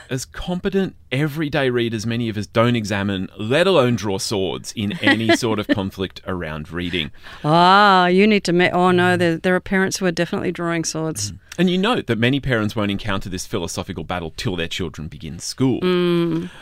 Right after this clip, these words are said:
Speaker 2: So what are the reading wars, and why do we need to engage in this discussion?
Speaker 1: Chil-, uh, parent, parents of children, there, there, there is a very big movement of parents that are trying to,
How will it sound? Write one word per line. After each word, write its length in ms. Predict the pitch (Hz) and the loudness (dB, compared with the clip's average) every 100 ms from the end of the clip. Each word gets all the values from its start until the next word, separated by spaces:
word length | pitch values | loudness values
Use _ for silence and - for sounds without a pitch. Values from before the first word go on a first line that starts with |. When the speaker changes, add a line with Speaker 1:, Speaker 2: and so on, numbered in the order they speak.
| - - - | -20 -20 -18
Speaker 2:
So 160 | - 196 | -4 0
what 140 | 185 | 4
are 100 | 190 | 4
the 100 | 208 | 2
reading 280 | 208 135 104 | 2 2 2
wars, 400 | 92 82 80 - - | 0 0 -2 -6 -6
and 160 | 113 110 | -2 0
why 220 | 104 131 | 0 0
do 80 | 156 | -2
we 120 | 139 | -2
need 200 | 107 98 | -2 -2
to 100 | - | -4
engage 480 | 92 - 85 87 85 | -6 -4 -4 -4 -6
in 120 | 76 | -8
this 120 | 104 | -8
discussion? 720 | - - - 92 - - - - - - - - - - - - - - - - - - - - | -10 -10 -8 -6 -6 -8 -14 -20 -14 -12 -12 -12 -14 -14 -16 -18 -20 -20 -20 -18 -8 -4 -4 -2
Speaker 1:
Chil-, 240 | - 269 285 - - | 2 4 4 0 0
uh, 220 | 214 214 | 4 4
parent, 500 | - 233 277 294 - - 151 | 4 4 4 2 -4 -12 2
parents 320 | 254 269 294 | 4 4 4
of 100 | 262 | 0
children, 380 | - 214 175 170 | 0 2 2 2
there, 140 | 170 190 | 2 4
there, 300 | 180 175 170 | 4 4 4
there 200 | 185 190 | 4 4
is 120 | 170 | 4
a 40 | |
very 360 | 156 165 170 170 | 2 4 6 4
big 260 | 160 156 | 2 0
movement 340 | 165 156 156 147 | 2 4 2 0
of 80 | 147 | 0
parents 440 | 170 139 - - | 0 0 -2 -4
that 100 | 143 | -4
are 60 | 147 | -4
trying 400 | - 156 151 151 | -2 0 0 -2
to, 480 | - 147 147 143 | -2 0 0 -2